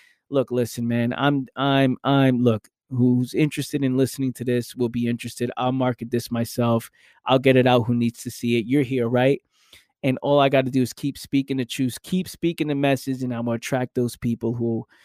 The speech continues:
who are just interested in this. Uh, you know, so to break this down, a lot of people are,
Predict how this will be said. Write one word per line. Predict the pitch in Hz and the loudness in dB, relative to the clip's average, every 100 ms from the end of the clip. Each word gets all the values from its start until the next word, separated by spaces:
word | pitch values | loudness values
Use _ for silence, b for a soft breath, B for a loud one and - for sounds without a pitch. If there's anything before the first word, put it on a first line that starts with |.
| b b | b b
who | - | -2
are | 120 | -2
just | 120 120 - | -2 -8 -6
interested | 127 127 - 139 | -6 -6 -6 -2
in | 139 | 0
this. | 156 143 - - | 2 2 0 -10
Uh, | - 127 - 139 _ _ _ _ _ | -4 -2 -2 -6 _ _ _ _ _
you | 160 | 2
know, | 143 127 123 _ _ | 4 4 2 _ _
so | - 147 | 2 2
to | 139 160 | 4 -2
break | 156 170 160 | 2 2 2
this | 156 | -4
down, | 160 147 147 - | 0 2 0 0
a | |
lot | 131 156 | 2 2
of | 156 | 2
people | 160 147 | 2 6
are, | 147 139 | 8 6